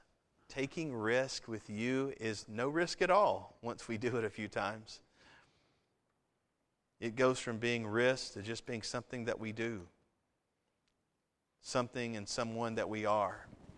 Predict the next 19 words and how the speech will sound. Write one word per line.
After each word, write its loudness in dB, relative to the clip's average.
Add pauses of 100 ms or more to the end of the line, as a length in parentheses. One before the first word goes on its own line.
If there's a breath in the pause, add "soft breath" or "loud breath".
(880 loud breath)
And -6
so, 8
God, 8
I 6
pray 4
that 0
you 2
would 2 (560 soft breath)
allow 6
us 2
to -4
remember -2 (1080)
and 0
to 4
look 4
back 4
at -2
the -20
times -2